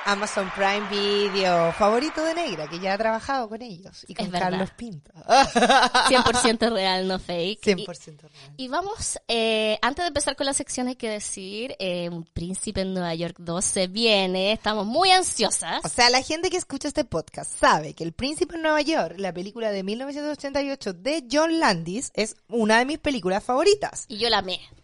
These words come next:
Speaker 1: De hecho, hicimos un especial del podcast dedicado al Príncipe de Nueva York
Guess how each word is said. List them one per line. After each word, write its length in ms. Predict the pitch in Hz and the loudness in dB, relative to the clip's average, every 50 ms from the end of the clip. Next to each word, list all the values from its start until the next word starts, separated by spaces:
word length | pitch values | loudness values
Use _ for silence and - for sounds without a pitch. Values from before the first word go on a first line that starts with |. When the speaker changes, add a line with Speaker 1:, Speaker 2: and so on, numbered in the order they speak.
| _ _ _ _ _ | _ _ _ _ _
Speaker 1:
De 100 | - 226 | -2 -2
hecho, 160 | 220 220 - | -2 -2 -4
hicimos 340 | 196 196 - 247 240 262 - | -6 -6 -6 -6 -6 -4 -4
un 80 | 320 311 | -4 -4
especial 540 | 320 320 - 359 370 - - 370 339 330 320 | -4 -2 -2 -2 0 2 4 4 4 4 4
del 140 | 339 349 - | 0 0 2
podcast 320 | - 247 233 - 247 233 | 2 0 0 0 -4 -8
dedicado 320 | 214 180 156 143 - 160 160 | -8 -8 -10 -8 -6 -6 -6
al 60 | 160 | -6
Príncipe 320 | - 180 208 202 254 233 294 | -6 -8 -8 -6 -2 -2 -2
de 60 | 302 | 0
Nueva 260 | 311 320 320 330 349 | 0 0 0 0 0
York 340 | 349 320 269 247 - - - | 2 4 4 4 2 0 -6